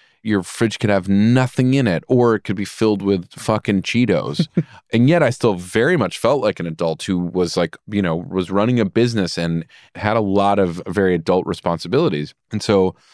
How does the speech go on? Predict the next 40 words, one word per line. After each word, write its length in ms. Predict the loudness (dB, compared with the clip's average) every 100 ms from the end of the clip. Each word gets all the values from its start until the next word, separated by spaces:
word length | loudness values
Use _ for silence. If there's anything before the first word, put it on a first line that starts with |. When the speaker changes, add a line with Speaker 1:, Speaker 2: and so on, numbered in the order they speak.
| _ -4
Speaker 1:
I 100 | 0
think 200 | 0 0
the 100 | -4
special 580 | 0 0 2 0 0 0
thematically, 720 | 0 2 0 -2 0 0 0
or 180 | 0 0
the 160 | 0 -4
tour 320 | -2 2 2
at 100 | 0
that 160 | -2
point, 200 | -2 -4
was 240 | -2 -4 -2
the 100 | -6
push 300 | -2 -2 -2
and 140 | -4 -2
pull 200 | 0 0
of 80 |
those 200 | -4 -10
things. 340 | -12 -16 -18 -20 _ _
Speaker 2:
So 160 | -6 -4
this 240 | -2 0 2
new 140 | 0
special, 560 | 0 -2 0 0 -2 -2
in 140 | -4
contrast 400 | 0 -2 0 -4
to 80 | -2
the 60 | 0
last 280 | 0 -2
one, 240 | -4 -4 -6 _ _ _ -4
is 440 | -2 -2 -4 -12 -18 _ _ _
more 160 | -2 0
vulnerable, 800 | 2 2 2 0 2 2 0 -6 _ _
more 120 | -6 -4
honest, 520 | -2 0 -2 -4 -6
maybe 160 | -4 0
a 40 |
little 160 | 0 0
more 140 | 0
introspective. 840 | -2 -6 -6 -6 -4 -4 -4 -8 -14 -8
Speaker 1:
Mm-hmm. 260 | -4 -4